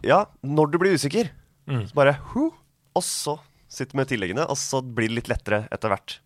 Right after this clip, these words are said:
Speaker 2: Mm.
Speaker 1: Det er et tips da, til, eh,
Speaker 2: Jeg håper at dette var forståelig,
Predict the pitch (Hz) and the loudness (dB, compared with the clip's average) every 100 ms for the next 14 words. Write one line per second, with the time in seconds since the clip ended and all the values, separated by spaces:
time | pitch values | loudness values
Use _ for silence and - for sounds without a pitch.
0 | - 123 90 - _ - - - - - | -4 -4 -4 -10 _ -20 -18 -16 -16 -12
1 | - 127 123 - - - - - 107 92 | 2 2 2 -2 -4 -4 -6 -4 -2 0
2 | 90 90 90 _ _ _ _ _ - 165 | -2 -4 -8 _ _ _ _ _ 0 4
3 | - - 170 - 180 - 143 123 113 117 | 4 6 2 2 -2 2 2 6 6 6
4 | 117 135 113 101 143 | 2 0 2 2 2